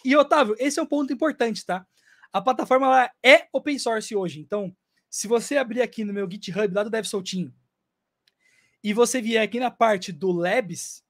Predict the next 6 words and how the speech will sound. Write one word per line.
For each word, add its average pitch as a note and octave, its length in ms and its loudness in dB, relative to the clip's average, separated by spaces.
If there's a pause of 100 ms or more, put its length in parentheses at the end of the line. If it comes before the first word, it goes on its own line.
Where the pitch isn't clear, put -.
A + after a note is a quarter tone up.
(100)
que - 120 -12
é F3 60 -2
essa F#3+ 260 -6
parte D#3+ 640 -8
aqui, F#3 920 -8 (1600)
é, E3+ 360 -2